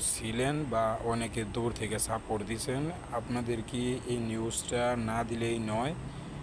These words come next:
আপনাদের ভালোর জন্য আমি এই নিউজটা প্রচার করতাছি। তো আমি আমার Facebook পেজ এবং আমার YouTube চ্যানেল এবং আমার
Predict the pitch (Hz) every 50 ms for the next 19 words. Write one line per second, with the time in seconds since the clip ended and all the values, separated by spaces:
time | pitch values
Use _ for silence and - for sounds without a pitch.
0 | - - - 104 107 - - - 107 113 113 107 92 107 101 107 110 123 127 123
1 | 120 143 147 147 147 147 135 123 120 120 120 120 120 117 117 117 113 110 - -
2 | - 120 107 - 120 117 117 135 123 120 117 120 120 113 - 123 120 - - -
3 | 139 151 160 160 - - 117 113 110 110 110 110 113 117 117 117 120 113 - -
4 | - - - - - - - - - - - 104 107 110 110 110 - 120 113 107
5 | 104 107 113 - - - - 113 113 113 113 117 117 113 - - - - - 110
6 | 107 101 107 110 110 110 110 110 110 107 107 110 101 123 117 113 - - 120 117
7 | 117 117 120 117 127 - 104 107 98 110 113 113 110 110 113 110